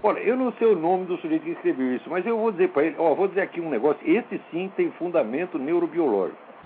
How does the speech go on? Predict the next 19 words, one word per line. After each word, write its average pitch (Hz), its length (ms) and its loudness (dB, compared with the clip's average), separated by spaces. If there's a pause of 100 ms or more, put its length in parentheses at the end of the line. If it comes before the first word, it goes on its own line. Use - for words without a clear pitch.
(720)
né? 226 160 -6 (200)
Estudos, 214 800 -6 (100)
pesquisas 185 580 0
meticulosas 123 1000 0
da 123 100 0
Universidade 127 460 -2
de 120 60 -8 (140)
Stanford 135 460 -2
comprovaram 127 840 2 (760)
que 226 140 -4
se 233 120 -8
der 220 160 4
um 220 120 4
chute 139 280 0
no 131 100 -4
meio 185 180 0
do 170 120 -2
seu 175 220 2
cu 190 320 -4